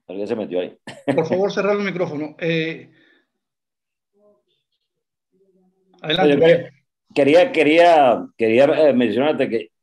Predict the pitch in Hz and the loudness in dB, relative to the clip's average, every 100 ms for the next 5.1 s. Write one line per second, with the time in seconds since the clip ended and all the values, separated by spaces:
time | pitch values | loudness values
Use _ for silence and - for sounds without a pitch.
0 | _ _ _ 113 127 143 147 151 147 139 | _ _ _ -6 -4 -2 0 0 0 -4
1 | 113 113 120 135 139 131 101 92 92 82 | -6 -4 -4 -2 -2 -2 -4 -8 -16 -16
2 | 78 85 85 123 113 107 110 120 123 127 | -16 -16 -10 -4 -2 0 0 0 -2 -6
3 | 104 - 120 87 87 _ _ 87 92 87 | -8 -4 -4 -4 -10 _ _ -14 -12 -12
4 | 87 87 82 95 104 113 107 120 90 80 | -10 -10 -8 -8 -6 -6 -4 -4 -4 -8